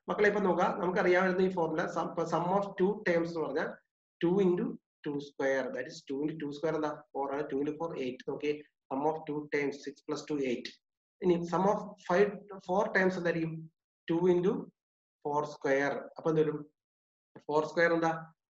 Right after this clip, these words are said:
സിക്സ്റ്റീൻ. Two into sixteen, തേർട്ടി ടു. നോക്കിയേ നിങ്ങൾ, four terms, ആറും രണ്ടും എട്ട്, പത്ത്, എട്ടും പതിനെട്ട്,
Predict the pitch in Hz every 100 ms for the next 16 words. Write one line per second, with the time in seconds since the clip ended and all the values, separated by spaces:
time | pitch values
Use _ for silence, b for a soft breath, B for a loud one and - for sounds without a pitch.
0 | _ _ _ 170 - 170 147 - - 147
1 | 165 170 - - 214 - 147 143 151 143
2 | 151 139 - 143 160 156 160 160 - -
3 | - 160 165 165 160 - - - 151 151
4 | 170 160 165 156 - 180 180 - - 139
5 | 139 170 165 160 160 151 151 151